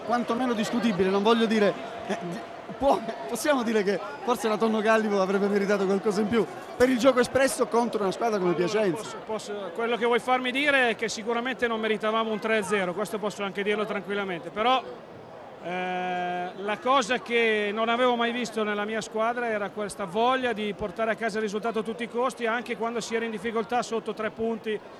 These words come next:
Speaker 2: quattro punti. Di solito capitava che mollavamo un attimo oppure l'avversario ci sovrastava, invece oggi siamo stati bravi a reagire e anche con grinta e,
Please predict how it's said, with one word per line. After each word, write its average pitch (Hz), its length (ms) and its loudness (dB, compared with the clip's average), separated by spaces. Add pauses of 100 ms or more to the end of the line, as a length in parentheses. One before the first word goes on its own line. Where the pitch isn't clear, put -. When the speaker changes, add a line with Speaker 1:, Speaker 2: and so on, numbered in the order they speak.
(140)
Speaker 2:
quattro 220 260 -2
punti. 214 260 -6
Di 214 120 -6
solito 269 680 0 (320)
capitava 226 500 -2
che 208 720 -2 (340)
mollavamo 226 540 4
un 226 100 -2
attimo 247 440 -2
oppure 233 1000 0
l'avversario 220 460 -2
ci 190 100 -8
sovrastava, 202 680 -2
invece 233 420 -2
oggi 240 280 0
siamo 214 220 -4
stati 202 260 -6
bravi 190 540 0 (560)
a 185 140 -2
reagire 233 840 -2
e 202 40 -4
anche 214 500 -4
con 202 220 -4
grinta 240 720 -4
e, 196 640 -8